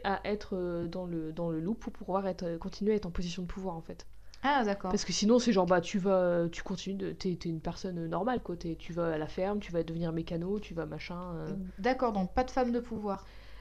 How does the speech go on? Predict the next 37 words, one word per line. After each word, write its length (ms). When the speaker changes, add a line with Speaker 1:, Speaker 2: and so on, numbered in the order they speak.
Speaker 1:
Non, 220
il 60
y 20
en 60
a 100
aucune. 340
Speaker 2:
D'accord. 320
Speaker 1:
Euh, 600
mais 120
donc, 180
avant 200
la 140
guerre, 260
donc, 220
c'était, 320
euh, 140
leur, 200
leur 160
rôle, 160
c'était 260
juste 220
de 60
piloter 420
les 120
Simoun, 400
et 120
c'était 300
en 80
gros 180
une 120
prière, 500
c'était 360
honoré, 520
c'était 280
un 120
truc, 320
euh, 320